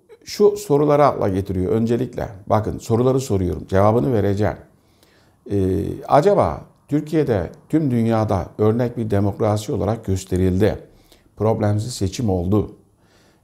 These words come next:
Ee, herkes makul karşıladı. Yani C H P'nin genel başkanı da, ak Parti'nin genel başkanı, Sayın Cumhurbaşkanımız da çıktı.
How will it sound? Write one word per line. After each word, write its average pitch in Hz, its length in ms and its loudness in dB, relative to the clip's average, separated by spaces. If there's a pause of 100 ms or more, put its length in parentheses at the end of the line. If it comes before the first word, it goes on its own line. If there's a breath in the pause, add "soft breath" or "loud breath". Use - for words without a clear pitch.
Ee, 95 120 -2
herkes 110 520 -2 (160)
makul 107 440 2
karşıladı. 98 760 -2 (240)
Yani 92 300 -2
C 101 160 2
H 101 80 2
P'nin 101 180 2
genel 101 260 2
başkanı 85 380 -4
da, 90 160 -4 (640 soft breath)
ak 107 240 0
Parti'nin 98 340 0
genel 98 260 0
başkanı, 90 360 -4
Sayın 104 200 -4
Cumhurbaşkanımız 92 640 -2
da 82 60 -6
çıktı. - 380 -8